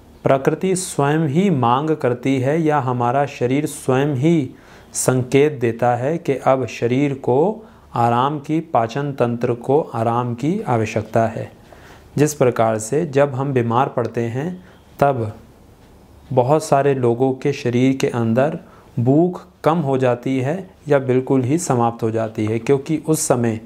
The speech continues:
शरीर के अंदर इतनी शक्ति नहीं है कि अब वह भोजन को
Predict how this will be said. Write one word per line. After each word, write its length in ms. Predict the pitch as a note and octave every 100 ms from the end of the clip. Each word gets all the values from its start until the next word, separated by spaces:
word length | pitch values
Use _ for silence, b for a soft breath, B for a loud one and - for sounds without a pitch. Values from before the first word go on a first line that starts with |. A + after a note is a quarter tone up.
| B B B B
शरीर 360 | - B2+ D3+ D#3+
के 160 | D#3+ D3
अंदर 320 | C#3+ D3+ D#3
इतनी 280 | C#3+ C3+ D#3+
शक्ति 380 | D#3 C3+ C3 C#3+
नहीं 240 | C#3 D#3
है 180 | C#3+ D#3+
कि 140 | D#3+ D#3
अब 180 | C3+
वह 160 | C3 C3
भोजन 440 | C3 A#2 A#2 B2 A#2+
को 200 | C3